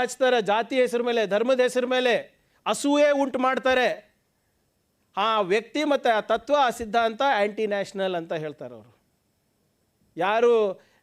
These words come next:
ನಮ್ಮ, ನಮ್ಮ, ನಮ್ಮಲ್ಲೇ ಜಗಳ ಹಚ್ತಾರಲ್ಲ, in the name of religion, in the name of caste, in the name of jealousy, ಅಂಥವ್ರಿಗೆ ದೂರ ಇಡ್ಬೇಕು ನಾವು. ಧರ್ಮ ಆಧಾರದ ಮೇಲೆ ನಾವು ರಾಷ್ಟ್ರವನ್ನ ಕಟ್ಟಿದ್ರೆ, if you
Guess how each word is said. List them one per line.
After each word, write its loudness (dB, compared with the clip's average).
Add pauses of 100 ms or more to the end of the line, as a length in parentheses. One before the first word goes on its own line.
(120)
ನಮ್ಮ, 0 (180)
ನಮ್ಮ, -2
ನಮ್ಮಲ್ಲೇ 0
ಜಗಳ 0 (180)
ಹಚ್ತಾರಲ್ಲ, -2
in 0
the -4
name 0
of -4
religion, 0 (180)
in -10
the -4
name 0
of 0
caste, -4 (400)
in -6
the -2
name 0
of -8
jealousy, 0 (1500)
ಅಂಥವ್ರಿಗೆ 0
ದೂರ 0
ಇಡ್ಬೇಕು 2
ನಾವು. -2 (1600)
ಧರ್ಮ 0
ಆಧಾರದ 0
ಮೇಲೆ 0
ನಾವು 2
ರಾಷ್ಟ್ರವನ್ನ 0
ಕಟ್ಟಿದ್ರೆ, -2
if -2
you -6